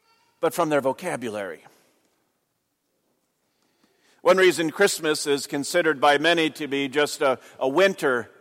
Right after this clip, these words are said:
holiday is that for them, sin doesn't exist. The important thing about Christmas for them are, are the decorations and the presents and the music, instead of what Christmas is really all about,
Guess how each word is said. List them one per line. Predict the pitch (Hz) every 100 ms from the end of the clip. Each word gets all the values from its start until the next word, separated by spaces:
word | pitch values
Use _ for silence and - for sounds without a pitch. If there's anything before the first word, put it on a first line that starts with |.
| _
holiday | 226 226 170 123 110 120 135 - _ _ _ _ _ _ _ _ _ _
is | 170 170
that | 196 185
for | 190 180
them, | 220 220 196 202 202 - _ -
sin | - 208 202 190
doesn't | 185 185
exist. | 196 175 226 143 117 -
The | 151
important | 147 185 180 170
thing | 185 175
about | 160 151 147 147
Christmas | 185 165 170 160
for | - 165
them | 233 269 185
are, | 139 -
are | 170
the | 175
decorations | 190 190 196 190 202 - 185 160 135
and | 143
the | 143
presents | 196 196 180 185 131 - - -
and | - 165
the |
music, | 170 190 403 170 127 - - _ _ _ _ _ _ _ _ _ _ _ _ _ _ _ _ _ _ _
instead | 135 170 151
of |
what | 139
Christmas | - 160 151 135 135
is | 120 135
really | 190 156 113 101 -
all | 127 107
about, | 104 98 101 123 -